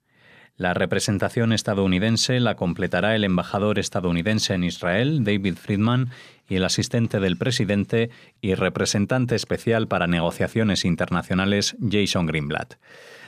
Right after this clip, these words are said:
Desde que el mandatario estadounidense reconociera Jerusalén como capital de Israel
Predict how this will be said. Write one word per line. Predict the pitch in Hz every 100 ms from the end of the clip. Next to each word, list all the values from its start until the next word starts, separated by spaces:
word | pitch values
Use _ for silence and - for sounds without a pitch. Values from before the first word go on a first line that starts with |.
| -
Desde | 87 92 95 101
que |
el | 110
mandatario | 110 113 113 135 131
estadounidense | 123 123 107 104 101 113 - 117
reconociera | 110 98 92 87 - 110 101
Jerusalén | - 92 87 95 107 117
como | - 82 80
capital | 90 87 104 98
de | 87
Israel | 80 - 87 95 98